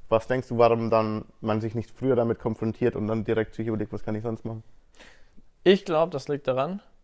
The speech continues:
Speaker 2: weil man oft vielleicht gar nicht weiß, „Was kann ich sonst machen?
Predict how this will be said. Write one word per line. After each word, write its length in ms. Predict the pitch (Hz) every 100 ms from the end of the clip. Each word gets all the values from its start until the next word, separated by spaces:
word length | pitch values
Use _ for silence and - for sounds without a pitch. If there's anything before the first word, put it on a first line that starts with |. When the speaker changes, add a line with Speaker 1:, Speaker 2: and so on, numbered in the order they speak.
| - _ - _ - _ -
Speaker 2:
weil 500 | 139 127 131 135 127 - - - - _ - - - -
man 200 | 131 127
oft 240 | 120 - - - -
vielleicht 320 | 127 120 120
gar 120 | 120
nicht 160 | 123 127
weiß, 380 | 123 139 156 143
„Was 640 | 135 135 139 147 135 -
kann 180 | - 139
ich 100 | 156
sonst 300 | - 165 165
machen? 320 | 160 160 175